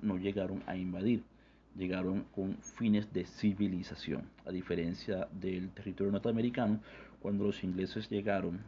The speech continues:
a ser los puritanos, ingleses puritanos llegaron a realizar la colonización norteamericana, lo hicieron con fines de extinción, de exterminación.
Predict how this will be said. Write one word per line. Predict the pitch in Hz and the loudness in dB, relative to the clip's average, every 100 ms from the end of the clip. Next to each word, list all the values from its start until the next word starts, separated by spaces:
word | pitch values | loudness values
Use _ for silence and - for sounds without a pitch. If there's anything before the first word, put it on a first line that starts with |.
| - | -14
a | - 87 87 | -8 -6 -6
ser | - - 90 90 92 95 - | -6 -4 -2 0 -2 -4 -6
los | - - | -8 -4
puritanos, | 104 87 101 92 90 - | -2 -2 0 -2 -2 -4
ingleses | 90 95 | -4 -4
puritanos | - 98 95 92 92 | -6 -6 -4 -2 -2
llegaron | 95 90 92 98 | -2 -2 -2 -2
a | 95 90 - - - | -2 -4 -8 -20 -8
realizar | 92 90 - 90 87 - | -6 -4 -2 -2 -2 -4
la | 95 98 | -6 -6
colonización | - 101 101 - - 92 95 | -2 -2 -2 -4 -4 -2 -2
norteamericana, | 98 107 104 107 110 101 107 123 | -2 -2 -2 0 2 2 -2 -4
lo | 101 | -6
hicieron | - 90 92 | -4 -4 -4
con | 92 95 | -4 -6
fines | - 98 104 - | -2 0 0 -2
de | 98 98 - - | -2 -2 -2 -8
extinción, | 82 - - - 92 90 - 82 - - - - - - - - - - - - - 101 | -10 -10 -14 -6 -4 -4 -6 -6 -8 -10 -20 -20 -20 -20 -20 -20 -20 -20 -20 -20 -10 -4
de | 90 - | -4 -4
exterminación. | - - 92 90 87 - - - | -8 -6 -4 -2 -2 -4 -8 -10